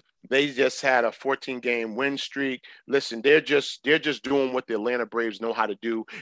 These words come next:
and that's win baseball games. You know they're gonna be, you know what happened last year after the All-Star break. It seemed like they just catch a spaceship or something and they just take right off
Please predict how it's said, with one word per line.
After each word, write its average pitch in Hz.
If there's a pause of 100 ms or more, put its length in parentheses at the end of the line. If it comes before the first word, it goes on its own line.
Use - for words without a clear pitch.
and 107
that's 104 (120)
win 113 (400)
baseball 107
games. 90 (240)
You 113
know 131
they're 131
gonna 120
be, 117
you 104
know 104
what 113
happened 117
last 117
year 113 (300)
after 110
the 117
All-Star 117
break. 110 (220)
It 131
seemed 123
like 104
they 113
just 113
catch -
a 101
spaceship -
or 104
something 107
and 98
they 104
just 107
take -
right 107
off 104